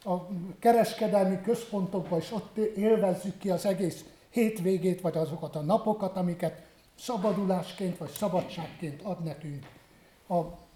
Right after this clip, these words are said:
a történelem és a világ.” És akkor emberi valóságunkban vajon, vajon mi, akik itt vagyunk most ebben a hajlékban,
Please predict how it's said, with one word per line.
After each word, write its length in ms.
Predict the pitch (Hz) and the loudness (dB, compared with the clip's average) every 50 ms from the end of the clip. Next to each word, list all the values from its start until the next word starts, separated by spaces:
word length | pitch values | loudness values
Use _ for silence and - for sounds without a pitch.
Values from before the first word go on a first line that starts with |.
| - - - - - - - - - - - _ _ _ _ _ _ _ _ _ _ | -20 -20 -20 -20 -20 -20 -20 -20 -20 -20 -20 _ _ _ _ _ _ _ _ _ _
a 160 | - - - - | -18 -18 -4 6
történelem 760 | - 254 240 233 247 - 226 208 208 196 185 180 185 170 170 | 8 10 10 10 8 6 4 4 6 6 4 4 4 2 0
és 180 | 170 165 - | -2 -2 -2
a 80 | 180 156 | -4 -4
világ.” 420 | - 151 147 135 120 - 110 - - _ - - _ _ _ _ _ - _ _ _ _ _ _ _ _ | -4 -4 -6 -6 -8 -12 -16 -20 -20 _ -20 -20 _ _ _ _ _ -20 _ _ _ _ _ _ _ _
És 160 | - 196 - | -10 -8 -8
akkor 200 | 202 - 226 220 | -4 -2 0 2
emberi 400 | 262 302 302 269 240 226 196 202 190 | 4 4 4 6 6 6 4 4 0
valóságunkban 800 | 208 262 247 254 233 - - 226 220 190 220 226 214 220 220 220 | 0 0 0 0 -2 -2 -2 -2 -2 -2 0 -2 0 0 0 2
vajon, 380 | 220 240 233 240 220 208 - - - - - _ _ _ | 2 2 2 2 2 0 -2 -8 -16 -20 -20 _ _ _
vajon 240 | 226 262 269 269 | 0 2 4 4
mi, 540 | 262 277 302 285 233 175 156 - - - - - _ | 4 4 6 6 4 4 2 0 -4 -10 -18 -12 _
akik 320 | - - - 262 - - | -8 -6 -4 -4 -2 -2
itt 140 | 277 269 - | -2 -2 0
vagyunk 380 | 190 196 175 185 180 170 165 - | 0 0 0 0 -2 -4 -4 -2
most 340 | 190 208 220 214 - - | 0 0 0 0 -2 -4
ebben 260 | 214 202 160 160 - 180 | -4 -4 -2 -2 -2 -4
a 100 | - - | -4 -6
hajlékban, 680 | - 226 196 175 160 170 143 139 - - 139 131 - | -2 0 0 0 0 0 -4 -6 -8 -10 -12 -12 -12